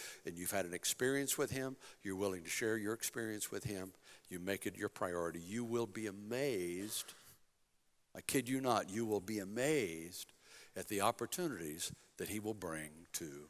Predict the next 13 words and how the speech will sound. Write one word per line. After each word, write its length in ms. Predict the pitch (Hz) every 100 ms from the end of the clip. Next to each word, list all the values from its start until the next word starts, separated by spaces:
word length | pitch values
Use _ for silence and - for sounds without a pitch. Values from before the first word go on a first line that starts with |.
| - _ _ _ - _ _ _ - -
you. 320 | 85 80 64 - _
Your 140 | 80 80
job 440 | 78 104 107 110
is 140 | 110
not 200 | 107 107
to 80 | 117
close 400 | - 117 117 110
the 100 | 127
deal. 460 | 110 120 104 78 82
Every 380 | 107 107 127 135
now 320 | 135 120 120
and 220 | 139 135
then, 340 | 113 110 113